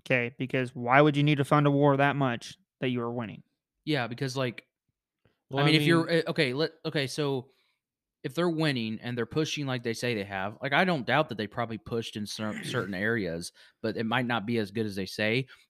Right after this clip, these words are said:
Speaker 2: But all the money we're sending is, like, if you're on the,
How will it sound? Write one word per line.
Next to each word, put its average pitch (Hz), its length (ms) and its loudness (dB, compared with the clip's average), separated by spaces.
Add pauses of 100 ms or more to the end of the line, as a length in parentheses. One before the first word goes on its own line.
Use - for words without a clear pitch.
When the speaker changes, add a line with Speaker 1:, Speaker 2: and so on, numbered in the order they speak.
Speaker 2:
But 135 320 -2 (260)
all 147 240 8
the 180 120 6
money 156 280 2
we're 143 180 0
sending 147 600 -2 (680)
is, 127 320 2
like, 143 280 2 (440)
if 139 180 -2
you're 180 280 6
on 151 260 2
the, 143 100 -4